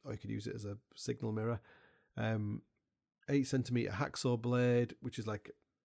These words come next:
a hacksaw's blade the size of your finger. Usually you'd have it in a piece of, uh, you'd keep it in something, piece of, um, what do you call it?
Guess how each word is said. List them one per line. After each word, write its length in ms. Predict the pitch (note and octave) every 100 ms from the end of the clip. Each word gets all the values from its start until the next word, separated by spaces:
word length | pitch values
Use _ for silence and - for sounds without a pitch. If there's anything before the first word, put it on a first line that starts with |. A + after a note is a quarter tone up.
| _ -
a 40 | - -
hacksaw's 380 | C3+ - - A#2
blade 440 | - A2+ A2+ A2 A#2
the 60 |
size 300 | - A2 G#2
of 100 | G#2
your 100 | G2+
finger. 460 | - A2+ A2 A2+ G#2+ - - _ -
Usually 340 | C3 A2 A#2+
you'd 100 | A2+
have 200 | G2 A2+
it 120 | A#2
in 120 | G#2+
a 160 | A2 G2+ G#2+ - _ _ _ - -
piece 320 | A#2+ G2 -
of, 160 | G#2
uh, 400 | G#2+ G#2 G#2+ G#2+ G#2 _ _ _ _ _ _ -
you'd 180 | A#2+ -
keep 240 | C3 A#2+
it 40 | F2+
in 100 | G#2+
something, 460 | G#2 G#2 G2+ F#2+ - - -
piece 280 | G#2 - G#2+
of, 120 | G2+
um, 460 | G2+ G2 F#2+ F#2+ - _ _ _ _ _ _ _ _
what 140 | B2+ A2+
do 40 |
you 60 | -
call 180 | A2
it? 100 | G#2+